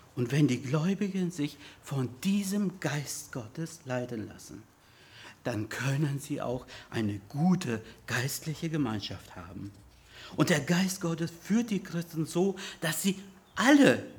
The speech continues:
ein gemeinsames Ziel verfolgen, nämlich das Ziel, Gott alleine zu verherrlichen.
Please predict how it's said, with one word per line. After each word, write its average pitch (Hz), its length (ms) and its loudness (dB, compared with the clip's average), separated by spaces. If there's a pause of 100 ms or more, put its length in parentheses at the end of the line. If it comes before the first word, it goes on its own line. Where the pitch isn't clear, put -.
ein 240 260 10
gemeinsames 196 760 8
Ziel 277 200 10
verfolgen, 127 580 0 (320)
nämlich 214 500 10 (200)
das - 340 -6
Ziel, 151 340 2 (480)
Gott 175 360 0
alleine 113 420 -4 (280)
zu - 120 -12
verherrlichen. 90 680 -12